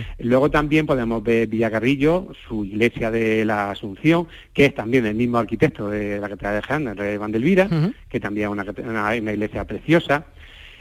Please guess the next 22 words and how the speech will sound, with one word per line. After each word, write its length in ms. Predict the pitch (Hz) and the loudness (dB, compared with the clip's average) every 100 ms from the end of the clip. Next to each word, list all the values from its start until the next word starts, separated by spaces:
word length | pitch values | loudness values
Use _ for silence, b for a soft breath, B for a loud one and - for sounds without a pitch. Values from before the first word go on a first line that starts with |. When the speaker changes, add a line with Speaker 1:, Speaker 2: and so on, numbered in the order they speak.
| B | B
Speaker 1:
Eh, 420 | 143 139 135 127 B B - | 4 6 6 4 B B -6
y 280 | 139 135 127 | 2 2 4
en 120 | 127 | 2
Villanueva 500 | 123 123 156 175 180 | 0 2 2 4 2
Arzobispo, 680 | 165 165 165 175 - 202 196 | 0 -2 -4 -4 0 0 2
eh, 200 | 143 131 135 | -2 -2 -2
este 260 | - 165 | -2 0
año, 500 | 170 185 175 180 180 139 | 2 2 0 0 -2 -2
eh, 720 | 127 123 120 117 117 120 127 | 0 2 2 2 2 -2 -4
mm, 560 | 131 117 117 117 117 135 | -6 -4 -2 -2 -2 2
el 120 | 120 | 4
ayuntamiento 880 | 117 123 120 120 143 156 170 170 165 | 4 2 0 0 0 0 0 0 0
nos 280 | 156 147 | -2 -2
enseña 360 | 135 143 139 147 | -2 -2 -2 0
una 180 | 147 139 | 0 2
ruta 260 | 143 147 135 | 2 2 2
de 80 | |
personajes 400 | 127 - 123 127 131 | 2 -6 -6 -4 -4
históricos 360 | - 127 135 | -2 -2 0
de 80 | 127 | 0
la 100 | 107 | 0
localidad, 400 | 92 87 98 101 | -4 -8 -6 -6